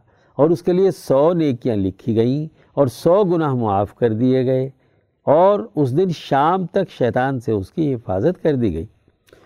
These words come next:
اور اس دن کوئی آدمی اس سے زیادہ افضل عمل لے کر نہیں آیا، سوائے اس کے کہ جس نے یہی عمل زیادہ مقدار میں کیا ہو۔ متفق علیہ، مشکات،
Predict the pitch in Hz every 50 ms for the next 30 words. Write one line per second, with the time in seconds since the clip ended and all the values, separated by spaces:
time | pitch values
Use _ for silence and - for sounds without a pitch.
0 | _ _ _ _ _ _ _ _ _ _ _ - 135 170 190 190 175 180 226 220
1 | 190 - 185 180 196 214 202 190 180 170 156 175 202 208 208 226 - - _ _
2 | _ _ _ _ _ _ _ _ _ - 165 151 - - 160 151 123 107 117 123
3 | 127 135 135 160 165 170 165 - - _ _ _ - 139 117 - - 117 117 151
4 | 165 160 139 123 120 107 117 131 147 147 135 113 101 98 107 104 - - 131 107
5 | 95 90 85 90 123 135 107 85 82 80 82 - _ _ _ _ _ _ _ _
6 | _ _ _ _ _ _ _ - 101 98 104 110 120 120 120 117 120 - - 143
7 | 156 180 196 190 - _ _ _ _ _ _ - 127 110 95 113 104 - - 123
8 | 131 139 156 165 - - 110 98 101 98 98 131 175 190 185 170 160 151 139 -
9 | - _ - 107 98 107 98 92 113 135 165 190 180 - - 135 120 113 107 107
10 | 98 - - 98 92 85 82 87 - _ _ _ _ _ _ _ _ _ _ _
11 | _ _ _ _ _ _ _ _ _ _ _ _ _ _ _ _ _ - 135 147
12 | 151 - _ - 123 101 92 104 - - 104 101 98 92 98 101 110 120 135 151
13 | 151 - _ _ _ _ _ _ _ _ _ _ _ _ _ _ _ _ _ _
14 | _ _ _ _ - 110 107 - - - - 127 123 127 139 156